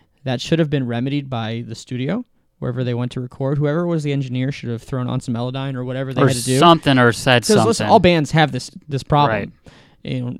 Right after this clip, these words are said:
Speaker 1: it's very rare that somebody goes in the studio and does all kinds of takes where there's nothing flat or sharp ever. So, um,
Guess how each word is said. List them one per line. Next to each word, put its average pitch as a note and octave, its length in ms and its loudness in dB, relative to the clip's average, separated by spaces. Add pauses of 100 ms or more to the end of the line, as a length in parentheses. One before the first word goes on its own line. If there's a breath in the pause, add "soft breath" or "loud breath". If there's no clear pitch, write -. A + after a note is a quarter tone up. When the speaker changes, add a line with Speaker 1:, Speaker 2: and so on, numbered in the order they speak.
(100)
Speaker 1:
it's C3+ 280 -4
very E3 240 6
rare D#3 200 6
that C3+ 140 -2
somebody C#3 300 0
goes C3+ 220 0
in C3 40 -4
the B2+ 80 -2
studio C3+ 440 0
and B2 220 -2
does A#2+ 260 -4
all C3+ 200 0
kinds C3+ 260 -2
of B2+ 80 -8
takes C3 360 -6
where B2 180 -6
there's A#2+ 180 -8
nothing B2 360 -6
flat B2+ 260 -8
or - 60 -8
sharp - 340 -10 (260)
ever. - 280 -8 (360 soft breath)
So, B2 480 -4
um, - 400 -10